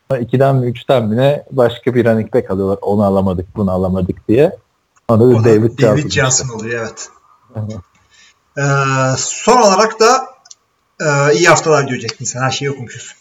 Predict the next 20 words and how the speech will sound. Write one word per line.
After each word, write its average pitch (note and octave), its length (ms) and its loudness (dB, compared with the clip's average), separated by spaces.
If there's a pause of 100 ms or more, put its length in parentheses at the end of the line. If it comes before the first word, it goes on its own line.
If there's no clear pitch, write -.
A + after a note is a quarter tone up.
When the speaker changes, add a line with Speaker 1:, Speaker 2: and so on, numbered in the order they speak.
(160)
Speaker 2:
<laughs> B2+ 80 -14 (1040)
Speaker 1:
Efendim? E3 380 0
Bir D#3+ 100 -6
daha D#3+ 120 4
sorsana. F#3 400 -6
Speaker 2:
Son - 240 2
olarak G#3 380 6
da F#3+ 100 2
diyorum, A3 220 2
"İyi G3 180 6
haftalar," F#3 460 4
diyor. B2 180 -6
Başka C#3+ 240 -4
sorusu D#3+ 320 -4
var D#3+ 160 0
diye C3+ 80 -4
hatırlamışım. D#3 400 -10
Yanlış C3+ 280 -6
hatırlamışım. A2 460 -16 (840)
Ee, C3+ 40 -8